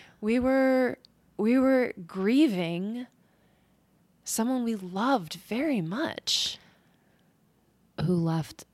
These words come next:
Speaker 2: one of the most positive and powerful impacts on this entire earthly realm and who knows what other realms,
Speaker 1: Yeah.
Speaker 2: really. And, um,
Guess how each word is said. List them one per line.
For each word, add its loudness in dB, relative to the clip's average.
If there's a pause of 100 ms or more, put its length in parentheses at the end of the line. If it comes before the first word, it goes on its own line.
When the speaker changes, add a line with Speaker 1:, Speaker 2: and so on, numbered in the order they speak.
(300)
Speaker 2:
one 0
of 2
the 0
most 0 (100)
positive 0
and -2
powerful -4
impacts -6
on -2
this -2
entire -6 (1400)
earthly -2 (240)
realm 0
and -2
who 0
knows 0
what -6
other -8
realms, -10 (800)
Speaker 1:
Yeah. -2
Speaker 2:
really. 2 (640)
And, 0
um, -2